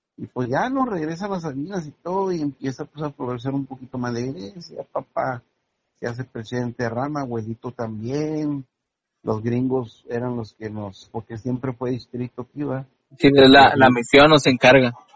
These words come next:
Speaker 1: Exacto, los gringos siempre les dieron, este, el apoyo del liderazgo y todo eso, y luego pertenecimos a,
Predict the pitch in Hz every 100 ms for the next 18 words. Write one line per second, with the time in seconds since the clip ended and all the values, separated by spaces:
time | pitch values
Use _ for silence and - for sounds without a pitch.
0 | _ _ _ 135 - 151 143 _ 143 135
1 | 120 127 135 139 139 131 - 139 120 113
2 | 120 123 123 110 - _ _ _ _ _
3 | _ _ _ 107 104 _ _ 107 107 107
4 | 104 - 110 117 120 110 104 98 92 98
5 | 101 104 98 113 110 107 117 123 131 120
6 | 123 127 - 131 - 113 110 110 117 123
7 | 117 110 104 95